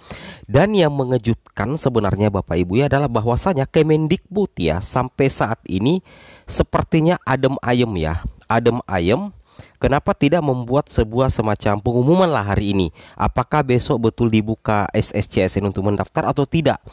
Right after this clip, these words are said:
Supaya ka-, eh, guru honorer itu tidak galau, tidak gundah, apalagi panik. Nah, itu yang harus dipikirkan juga oleh Kemendikbudristek, ya.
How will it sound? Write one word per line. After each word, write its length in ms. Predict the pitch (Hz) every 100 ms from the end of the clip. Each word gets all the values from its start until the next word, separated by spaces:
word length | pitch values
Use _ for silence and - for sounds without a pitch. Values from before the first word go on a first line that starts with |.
| - - -
Supaya 720 | - 180 - 202 202 92 101 - _ -
ka-, 240 | 143 -
eh, 400 | 131 147 147 147
guru 200 | 139 151 139
honorer 440 | 147 147 147 143
itu 120 | 135
tidak 320 | 131 123 117 107
galau, 480 | 90 87 110 180 - _ _ -
tidak 320 | 135 120 123
gundah, 400 | 117 98 98 151 120
apalagi 400 | 120 131 95 147
panik. 400 | 180 190 160 - _ - 95
Nah, 240 | 98 85 - - - -
itu 160 | 143 233
yang 160 | 202
harus 160 | 160 175
dipikirkan 480 | 139 117 110 117 117
juga 240 | 123 135
oleh 160 | 107 98
Kemendikbudristek, 880 | 98 101 95 98 92 104 - 95 85
ya. 160 | 101